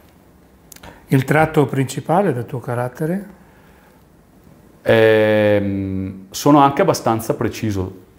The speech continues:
Speaker 2: Molti dicono perché sono della Vergine, questo non lo so perché non mi intendo molto di, eh, di oroscopi vari, però sono, sono anche un tipo preciso, meticoloso,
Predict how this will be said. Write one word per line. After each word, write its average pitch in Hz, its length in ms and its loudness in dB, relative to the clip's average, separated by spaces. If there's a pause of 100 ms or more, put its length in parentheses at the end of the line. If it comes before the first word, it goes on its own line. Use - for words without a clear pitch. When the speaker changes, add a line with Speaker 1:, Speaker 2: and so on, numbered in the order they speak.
Speaker 2:
Molti 110 240 2
dicono 120 260 0
perché 101 280 -4
sono 104 600 -2
della 101 240 2
Vergine, 95 580 -2
questo 95 300 -4
non 92 160 -2
lo 90 40 -4
so 101 140 -4
perché 101 360 -2
non 101 120 0
mi 101 80 0
intendo 107 400 0
molto 107 560 0 (500)
di, 107 500 0
eh, 104 480 2
di 104 80 -2
oroscopi 104 520 0
vari, 90 420 0 (340)
però 123 280 4
sono, 131 760 2
sono 120 260 -6
anche 117 200 -2
un 120 160 -2
tipo 113 800 2
preciso, 135 920 2
meticoloso, 123 1120 2